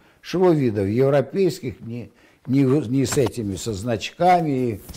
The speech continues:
во френчах. А нормальные люди. У них же, кстати, там был этот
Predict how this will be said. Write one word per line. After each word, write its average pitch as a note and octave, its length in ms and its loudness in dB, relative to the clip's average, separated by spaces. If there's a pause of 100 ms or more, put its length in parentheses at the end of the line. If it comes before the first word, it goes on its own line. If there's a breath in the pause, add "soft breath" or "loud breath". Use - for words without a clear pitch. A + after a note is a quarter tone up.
(160)
во B2+ 180 0
френчах. A2+ 560 -2
А C#3 60 -6
нормальные A#3 1040 4 (360 loud breath)
люди. B2 320 0
У B2+ 100 2
них D#3+ 180 2
же, D#3+ 160 0
кстати, D#3 420 0
там C#3+ 360 0 (540 soft breath)
был C#3 340 -2
этот A2 360 -2